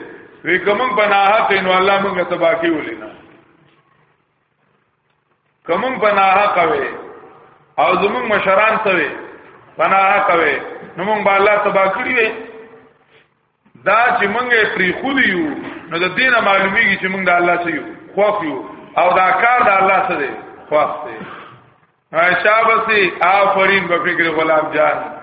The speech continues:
ډېر ښکلی دلیل دی وی، ډېر ښکلی دلیل دی وی. یا ورځې مچ ته ناستو، خر می تیازی کړی دي،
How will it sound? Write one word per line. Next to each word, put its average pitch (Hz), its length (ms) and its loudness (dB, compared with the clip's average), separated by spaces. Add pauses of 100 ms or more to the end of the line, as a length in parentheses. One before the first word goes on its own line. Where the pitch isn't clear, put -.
(640)
ډېر 269 240 2
ښکلی 233 480 0
دلیل 196 340 0
دی 160 100 0
وی، 143 300 -4
ډېر 185 180 2
ښکلی 160 360 -4
دلیل 143 340 -4
دی 127 120 -8 (100)
وی. 113 160 -6 (840)
یا 156 80 2
ورځې 214 600 2 (2000)
مچ 190 360 -4
ته 190 260 0
ناستو، 202 500 2 (2500)
خر 185 200 2
می 208 140 -2
تیازی 190 460 2
کړی 220 340 -4
دي، 180 140 -4